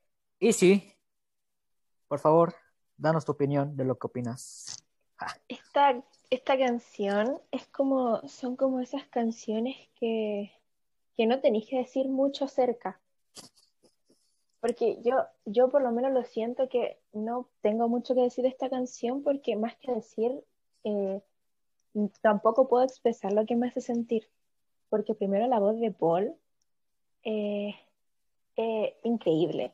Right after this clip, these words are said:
Speaker 2: increíble cómo se escucha. Aprovecha de una manera, eh, muy bien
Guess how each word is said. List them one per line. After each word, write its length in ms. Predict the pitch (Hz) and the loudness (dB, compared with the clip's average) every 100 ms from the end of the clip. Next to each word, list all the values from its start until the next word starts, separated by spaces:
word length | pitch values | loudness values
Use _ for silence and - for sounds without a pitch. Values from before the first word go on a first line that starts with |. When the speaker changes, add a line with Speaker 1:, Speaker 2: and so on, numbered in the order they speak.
| _ | _
Speaker 2:
increíble 440 | 202 220 175 190 233 | -6 0 0 2 2
cómo 160 | 233 | 2
se 100 | 233 | 0
escucha. 440 | 226 262 269 214 - - - - - _ _ - | -2 -4 -4 -6 -8 -8 -8 -8 -14 _ _ -2
Aprovecha 720 | 175 196 196 220 - 277 269 | 4 6 6 4 4 4 4
de 60 | 240 | 4
una 160 | 254 | 0
manera, 580 | 254 220 214 240 240 - - _ _ _ _ _ _ | 0 0 2 2 0 -2 -10 _ _ _ _ _ _
eh, 540 | 226 220 208 208 202 180 _ _ _ _ _ _ _ _ _ _ | -6 -2 -2 -2 -4 -10 _ _ _ _ _ _ _ _ _ _
muy 440 | 202 202 226 269 277 | -2 2 4 6 4
bien 640 | 262 202 202 247 294 302 | 2 6 6 6 0 -4